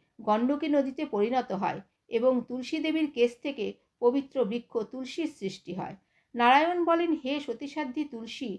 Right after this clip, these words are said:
স্বর্গ, মর্ত, পাতাল, বৈকুণ্ঠ আমার কাছে তুলসী বৃক্ষ সমস্ত ফুলের থেকে শ্রেষ্ঠ হবে। তুলসীর তরুমূলে সমস্ত তীর্থের অধিষ্ঠান হবে। যে ব্যক্তি তুলসী কাঠের মালা ধারণ করবেন, পদে পদে তিনি অশ্বমেধ যজ্ঞের ফল প্রাপ্ত হবেন।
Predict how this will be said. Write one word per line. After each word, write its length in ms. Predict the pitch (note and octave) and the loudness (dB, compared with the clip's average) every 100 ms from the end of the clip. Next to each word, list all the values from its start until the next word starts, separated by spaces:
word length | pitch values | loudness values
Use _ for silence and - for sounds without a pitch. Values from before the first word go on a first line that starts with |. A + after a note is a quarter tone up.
| - | -12
স্বর্গ, 360 | - C4+ C4 C#4 | -2 2 4 4
মর্ত, 500 | D#4 B3+ A#3 - D4 | 2 2 0 -2 -4
পাতাল, 460 | - G#3 C4 A#3+ | 0 0 2 2
বৈকুণ্ঠ 540 | G3 G#3 A3 D4 C4+ C4+ F#3+ - _ | 2 0 -2 -2 -2 -2 -8 -10 _
আমার 300 | - A#3 D4 | -4 0 2
কাছে 280 | D4 C4+ B3 | 2 0 -2
তুলসী 400 | A#3 A#3 A#3 D#4+ | -6 -6 -6 -2
বৃক্ষ 300 | D#4 D4+ - G#3+ - _ _ _ | 0 -2 -4 -6 -6 _ _ _
সমস্ত 520 | - A#3+ C#4+ D4 - B3+ | -2 2 2 0 -4 -6
ফুলের 220 | - B3 C#4+ D4 | -4 -2 -2 -4
থেকে 200 | C#4 G#3+ | -6 -6
শ্রেষ্ঠ 400 | - G3+ - A#3 | -4 -4 -4 -4
হবে। 360 | A3 A#3 - - | -2 -4 -6 -6
তুলসীর 440 | D4+ D#4+ D#4+ F4 F4 | 0 0 2 0 2
তরুমূলে 580 | A#3+ B3 D4+ D4+ A#3 G3 | 4 4 4 2 2 0
সমস্ত 500 | G3 A#3+ C#4 D4 - | -2 0 0 -2 -4
তীর্থের 540 | D4 C4 B3 _ C4+ G#3 | -8 -8 -12 _ -4 -2
অধিষ্ঠান 520 | G3+ G3 A#3+ - C4 | -4 -6 -8 -4 -2
হবে। 300 | G3 E3 D#3 G3+ _ _ _ G#3+ | 0 -2 -6 -10 _ _ _ -6
যে 260 | A3 D#4+ | 0 2
ব্যক্তি 440 | B3+ A#3 A3+ D4 B3+ | 2 0 0 -6 -6
তুলসী 380 | A3+ A3 - | -8 -10 -6
কাঠের 320 | D#4 D4+ D#4+ C#4+ | -4 -2 -2 -2
মালা 280 | A3 B3 | 2 2
ধারণ 340 | C4+ G#3+ A#3 C#4 | 2 2 2 2
করবেন, 420 | D4 B3+ G#3+ E3+ - _ - | 0 0 -2 -4 -12 _ -2
পদে 220 | A#3+ D4 | 0 0
পদে 220 | D4 D4 C#4+ | 0 0 0
তিনি 240 | C#4+ C#4 | 0 0
অশ্বমেধ 640 | - G3+ - D4 D4 C4+ G3+ | 0 -4 -2 0 0 0 -4
যজ্ঞের 380 | A3+ A3 C4+ C4 - | -6 -4 -4 -4 0
ফল 240 | C4 G3+ - _ _ | 2 2 -2 _ _
প্রাপ্ত 300 | - G3 - C4 | -4 -4 -2 -4
হবেন। 340 | G#3+ F3+ - | 0 -2 -4